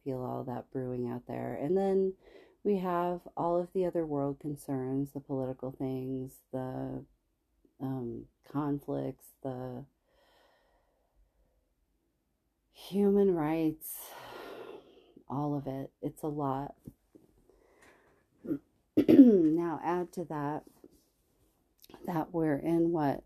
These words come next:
<laughs> a lot of astrologists have called a cement mixer, because we had the solar eclipse with the new moon. Mercury's gonna go retrograde next week on the tenth, and then on the sixteenth,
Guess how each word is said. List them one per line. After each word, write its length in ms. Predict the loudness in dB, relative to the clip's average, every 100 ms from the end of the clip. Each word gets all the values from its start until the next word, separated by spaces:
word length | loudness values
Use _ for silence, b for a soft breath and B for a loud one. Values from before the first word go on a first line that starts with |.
| _
<laughs> 100 | -8
a 180 | 4 6
lot 300 | 6 6 4
of 120 | 4
astrologists 920 | 0 -6 -4 0 2 2 0 -2 -4
have 160 | -8 -8
called 300 | -2 0 0
a 60 |
cement 480 | -2 0 2 2 0
mixer, 480 | -4 -8 -4 -2 0
because 840 | -2 -4 -2 -2 0 -4 -8 -18 -20 _ _ _ b b b b b b b b b _ _ _ _
we 100 | -4
had 520 | 0 2 2 2 0 -2
the 560 | -4 -2 -2 -4 -6 -10
solar 380 | -4 -2 0 -2
eclipse 360 | -4 -8 -8
with 140 | -10 -6
the 60 |
new 180 | 0 2
moon. 640 | 2 2 2 2 0 -2 -6 -4
Mercury's 500 | 0 0 0 0 0
gonna 220 | -2 -2
go 60 | 0
retrograde 680 | 0 -2 -4 -6 -2 0 0
next 280 | -2 -6
week 340 | -4 -2 -2 -4 -10
on 180 | -6 -4
the 60 | -6
tenth, 460 | -6 -2 -2 -2 -8 -4
and 180 | 2
then 460 | 4 6 4 2 -2 -10 b b b b b
on 160 | 2 4
the 100 | 4
sixteenth, 680 | 0 -8 -8 -4 2 2 2